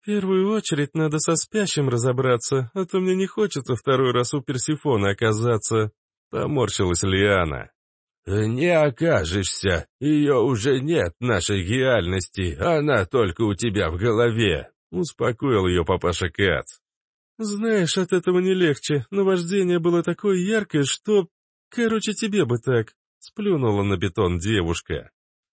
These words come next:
«Всем понравилось, не тебе одной», — проворчала Плакса.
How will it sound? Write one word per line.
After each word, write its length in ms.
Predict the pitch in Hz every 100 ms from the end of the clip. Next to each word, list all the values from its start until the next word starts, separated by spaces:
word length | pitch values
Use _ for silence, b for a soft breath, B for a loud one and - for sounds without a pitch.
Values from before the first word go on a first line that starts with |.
| _ -
«Всем 300 | - 240 226
понравилось, 720 | 220 208 208 175 160 165 175
не 160 | 202 202
тебе 380 | 220 208 196 151
одной», — 500 | 151 170 135 113 - _
проворчала 600 | - 196 175 143 143 101
Плакса. 640 | 90 117 110 82 - 67